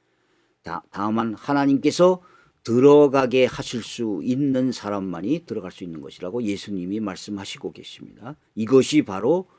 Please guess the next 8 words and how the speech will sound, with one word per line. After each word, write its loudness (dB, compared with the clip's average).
이 -2
성경 -6
기절의 -8
가장 -4
중요한 -4
메시지가 -4
되는 -12
것입니다. -20